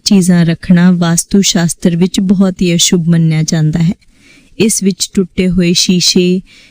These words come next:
ਖਿੜਕੀ ਦੇ ਸ਼ੀਸ਼ੇ, ਟੁੱਟੇ ਹੋਏ ਭਾਂਡੇ ਜਾਂ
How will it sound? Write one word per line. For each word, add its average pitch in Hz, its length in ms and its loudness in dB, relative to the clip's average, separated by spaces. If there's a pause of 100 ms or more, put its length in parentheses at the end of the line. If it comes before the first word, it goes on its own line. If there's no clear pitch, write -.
(160)
ਖਿੜਕੀ 196 440 0
ਦੇ 175 160 0
ਸ਼ੀਸ਼ੇ, 185 680 0 (360)
ਟੁੱਟੇ 269 340 0
ਹੋਏ 262 240 0 (120)
ਭਾਂਡੇ 185 560 2 (420)
ਜਾਂ 311 120 0